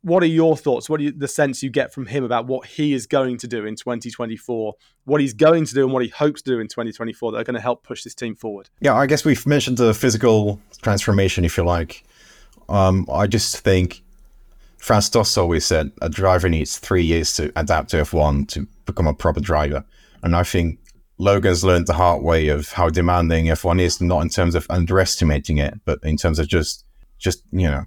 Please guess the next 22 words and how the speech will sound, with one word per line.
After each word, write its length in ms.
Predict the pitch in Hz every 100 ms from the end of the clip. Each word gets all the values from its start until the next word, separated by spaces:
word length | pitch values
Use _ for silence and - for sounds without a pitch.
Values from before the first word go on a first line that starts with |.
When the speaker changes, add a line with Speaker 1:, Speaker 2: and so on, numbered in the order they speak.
| -
Speaker 2:
it 140 | - 87
all 180 | 107 -
sort 500 | - - 110 101 87
of 180 | 80 -
happened 360 | - 104 95 87
to 180 | - 76
him 200 | 73 73
across 320 | - 85 -
the 60 | -
season, 500 | 92 82 78 73 71
and 160 | 85 82
it 60 |
was 180 | 80 76
really 220 | 85 82
hard 320 | 78 85 80
to 320 | - 82 78 - _ _ _
find 320 | - - 82
the 40 | 80
time 240 | - 85
and 100 | 85
space 340 | - 92 87 -
to, 400 | 92 90 85